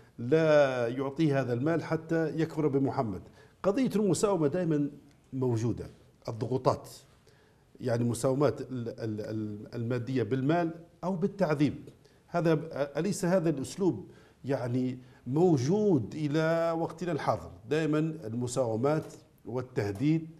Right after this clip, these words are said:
والإغراء أحيانًا، فخباب كان له موقف مع هذا ال-، مع هذا ال-، مع هذه المساومة.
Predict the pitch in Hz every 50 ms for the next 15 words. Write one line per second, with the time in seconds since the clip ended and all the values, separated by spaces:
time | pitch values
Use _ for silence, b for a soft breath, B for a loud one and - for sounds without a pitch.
0 | b b b b b b b b - 113 117 127 135 135 135 135 135 135 135 127
1 | 123 123 127 120 113 120 117 117 120 - 135 139 147 - 165 147 123 127 135 147
2 | 156 160 160 160 - - - 131 110 - 123 139 151 151 147 143 135 131 120 123
3 | - - b b b b b b - - - - 160 147 143 196 185 185 - 185
4 | 175 175 180 165 165 185 190 208 202 202 - 127 - - 127 123 120 117 120 117
5 | 107 110 117 117 113 110 107 104 98 95 92 98 104 101 120 127 113 120 113 107
6 | 104 104 98 98 104 104 120 117 120 143 151 139 139 131 127 120 - 123 101 95
7 | 95